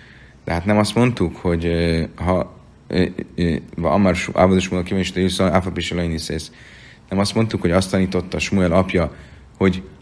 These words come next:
elég, hogyha már megengedték, hogy házasodjanak. Ha utána jönnek a tanúk, attól mi már ezt az engedményt, ö, nem vonjuk vissza. Tehát itt is ugye már meg lett engedve, hogy a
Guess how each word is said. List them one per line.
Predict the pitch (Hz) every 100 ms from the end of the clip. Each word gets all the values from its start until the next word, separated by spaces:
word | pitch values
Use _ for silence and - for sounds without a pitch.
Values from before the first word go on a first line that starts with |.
| - - - -
elég, | 104 110 113 107
hogyha | - 90 - 90
már | 90 80 78 - - - - - -
megengedték, | - 87 107 120 107 92 90 - 80
hogy | 80
házasodjanak. | 78 80 80 - 80 76 71 69 - - - - - - -
Ha | 90
utána | 113 113 95 92
jönnek | 87 85
a | 80
tanúk, | 90 85 76 - -
attól | 92 - 82
mi | 80
már | 78 78 78
ezt | 80
az | 78
engedményt, | 85 82 76 76 73 - - -
ö, | - 73
nem | 76 82
vonjuk | 78 73 71 -
vissza. | 87 - 78 - - - - - - - -
Tehát | -
itt | - -
is | -
ugye | 80 69 - - - -
már | 85 80
meg | 95 131
lett | 139 104 -
engedve, | 101 95 87 80
hogy | 76 76 73
a | 73